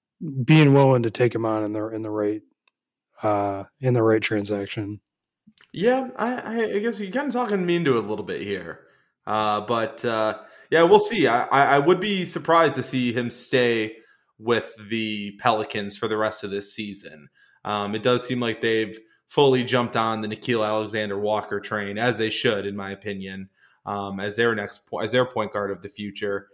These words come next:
Speaker 2: So we'll see. I mean, th-, there definitely will be some sort of market for him, and it just depends whether or not Detroit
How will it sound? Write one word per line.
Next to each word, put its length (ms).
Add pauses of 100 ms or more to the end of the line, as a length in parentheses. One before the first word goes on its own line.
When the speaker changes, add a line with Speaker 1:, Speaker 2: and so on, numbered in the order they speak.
(200)
Speaker 2:
So 520
we'll 120
see. 260
I 60
mean, 220
th-, 360
there 360 (240)
definitely 320
will 200
be 200
some 260
sort 200
of 60
market 400
for 220
him, 180
and 100
it 120
just 200
depends 440
whether 220
or 60
not 200
Detroit 460